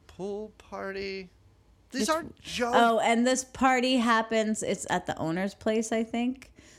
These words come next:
Speaker 2: So this is, again, where we get to meet the, his daughter, maybe,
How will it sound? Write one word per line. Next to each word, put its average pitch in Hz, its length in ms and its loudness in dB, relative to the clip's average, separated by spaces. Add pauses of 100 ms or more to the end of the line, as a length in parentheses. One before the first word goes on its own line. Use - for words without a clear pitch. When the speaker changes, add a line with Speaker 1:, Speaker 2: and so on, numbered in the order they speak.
(120)
Speaker 2:
So - 180 -4
this 180 220 -4
is, 175 120 -4
again, 170 360 0
where 170 100 -2
we 165 100 -2
get 160 220 -6
to 170 100 -6
meet 156 360 -4
the, 139 260 -4 (160)
his 160 240 -2
daughter, 180 640 0 (220)
maybe, 285 400 0